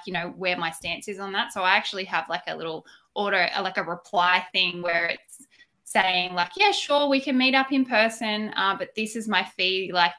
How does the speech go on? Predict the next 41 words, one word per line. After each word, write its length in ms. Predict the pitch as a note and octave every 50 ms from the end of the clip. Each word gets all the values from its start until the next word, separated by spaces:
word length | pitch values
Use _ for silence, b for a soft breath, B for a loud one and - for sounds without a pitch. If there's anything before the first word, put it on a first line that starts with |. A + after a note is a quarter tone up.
| _ _ _
for 240 | - F#3 F3 F3
an 160 | E3+ E3+ - -
in-person 500 | F3+ F#3 F3+ - F#3 F3 F3+ - F3+ F3+
meeting. 360 | F3 E3+ E3+ F3+ F3 F3 E3+
Alternatively, 920 | F3 F3+ F3+ - F#3+ F#3 F#3+ F#3+ G3 F#3+ F#3 F3+ F#3 F#3 F3+ F#3 F#3 F3+ - - _
here's 280 | - - - G#3 G3+ F#3+
a 40 | G3
link 260 | F#3 F#3+ F#3+ - -
to 100 | - A3+
book 260 | G3+ - F#3+ F#3+ - G3
in 180 | F3+ F3+ F#3 F3+
a, 120 | E3+ - - -
a 120 | - F3+
free 320 | F3 - - G3 F#3+ F#3+ F#3+
Zoom 280 | F3 F#3 F3 F3 F#3
chat 340 | F3+ - F3+ E3+ E3+ E3+ - -
and 140 | F3+ F3 F3
we 100 | E3+ E3+
can, 240 | E3+ F3 E3 D#3+ E3
like, 260 | - G2+ - - - _ _ _ _ _ _ _ - - - -
talk 260 | - - G3+ F3+ F3+ F#3+
it 60 | F3
out 160 | E3+ - - - -
there." 240 | F3 D#3+ - - - b b b b b b
And 120 | G#3+ A3+
so 120 | - - A3+
it 320 | A3+ A3 G#3+ A3 A3+ A3
gives 220 | - D4 D#4+ D4+ B3+
them 180 | C4 B3+ B3
the 140 | A#3+ A#3 G#3+
option. 560 | G#3+ G#3+ G#3+ - - A#3+ A#3 A3 A3 A3 - - _
Most 340 | G#3+ A3 A3+ A#3 C4+ C4+ -
of 100 | B3+ G#3+
the 60 | A3+
time 300 | A3+ A3+ A#3+ A3 A3 A3
they 80 | G#3 G3+
go 180 | F#3+ G3+ G3+ G#3
for 140 | G#3 G#3
the 100 | F#3+ G3
Zoom 280 | F#3+ F#3+ F#3+ G3 G3+ G#3+
chat. 240 | - B3 A#3+ A#3+